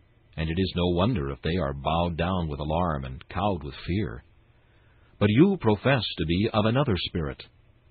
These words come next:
You have been begotten again unto a lively hope, and your heart lives in heaven and not on earthly things. Now, if you are seen to be distracted as other men, what is the value of that grace which you profess to have received?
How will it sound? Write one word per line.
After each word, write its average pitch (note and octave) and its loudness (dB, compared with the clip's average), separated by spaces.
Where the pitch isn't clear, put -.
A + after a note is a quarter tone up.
You F#2+ 4
have E2 2
been F2+ 4
begotten F#2 4
again F#2 2
unto E2 -2
a E2 0
lively F2+ 0
hope, A2 0
and A2 2
your E3 10
heart D#3 6
lives C3+ 2
in D3+ 0
heaven A#2 0
and D2+ -6
not F#2+ 0
on C2 -6
earthly D2 -4
things. B1 -8
Now, A#2+ 4
if F2 0
you A2+ 6
are D2 2
seen F2 0
to D2+ -4
be D#2 -2
distracted D#2+ -6
as C2 -10
other F2 0
men, D2+ -4
what E3 4
is G3+ 6
the C#3+ 2
value D3+ 4
of D#2+ 0
that G2 2
grace G2+ 4
which F#2+ -4
you A2+ 2
profess G#2+ -2
to F2 0
have E2+ 2
received? A2+ 0